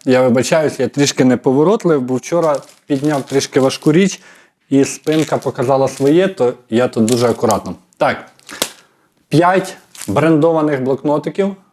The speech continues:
народна думка для вас, щоб ви записували свої важливі якісь речі. П'ять от таких гарних чашок з дуже файним надписом, пити з них чай, каву,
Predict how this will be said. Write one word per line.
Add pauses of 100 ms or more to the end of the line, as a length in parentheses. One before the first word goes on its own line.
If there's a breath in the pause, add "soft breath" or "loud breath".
народна
думка
для
вас,
щоб
ви
записували
свої
важливі
якісь
речі. (880 soft breath)
П'ять (280)
от
таких
гарних
чашок
з
дуже
файним
надписом, (200)
пити
з
них (120)
чай,
каву,